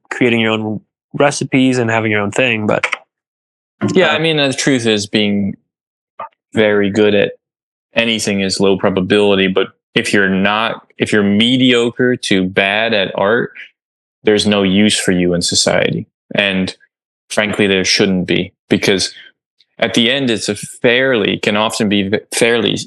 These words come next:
Speaker 2: self-centered activity. And unless you succeed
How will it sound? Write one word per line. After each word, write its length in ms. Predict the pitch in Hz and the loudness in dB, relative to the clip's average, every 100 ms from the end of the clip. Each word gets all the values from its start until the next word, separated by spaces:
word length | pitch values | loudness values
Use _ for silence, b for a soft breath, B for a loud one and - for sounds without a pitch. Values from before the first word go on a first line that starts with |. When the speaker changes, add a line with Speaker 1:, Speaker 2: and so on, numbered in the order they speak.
| - | -4
Speaker 2:
self-centered 720 | - 113 101 - 117 104 95 | 0 0 0 0 0 0 0
activity. 720 | 98 - - 135 117 101 95 - _ | -2 -4 -2 0 0 -2 -6 -14 _
And 280 | 110 104 101 B B B B | -2 -2 -4 B B B B
unless 400 | 113 110 120 143 | 0 2 2 2
you 80 | 151 | 2
succeed 720 | 131 117 98 - 139 131 113 | 2 0 0 2 4 4 2